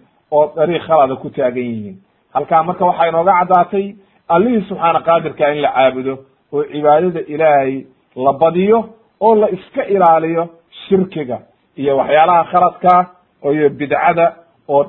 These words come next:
dhan in la iska ilaaliyo ayaa halkaasna inooga caddaatay.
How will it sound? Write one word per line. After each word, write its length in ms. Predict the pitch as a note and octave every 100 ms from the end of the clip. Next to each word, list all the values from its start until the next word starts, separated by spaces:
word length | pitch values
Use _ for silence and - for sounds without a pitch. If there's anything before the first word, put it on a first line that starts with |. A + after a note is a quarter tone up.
| E3+
dhan 160 | F3+
in 140 | E3 D3+
la 60 |
iska 260 | C3 - D#3+
ilaaliyo 480 | C#3 C3 B2+ C3 C3 - _ _
ayaa 300 | C#3 D3+ D3+
halkaasna 840 | C#3+ D3 - C#3 C3 B2 C3 B2+ C3 _ _ -
inooga 340 | D#3 D#3 C#3+ D3+ A#2
caddaatay. 480 | A#2 A2+ A2 G2+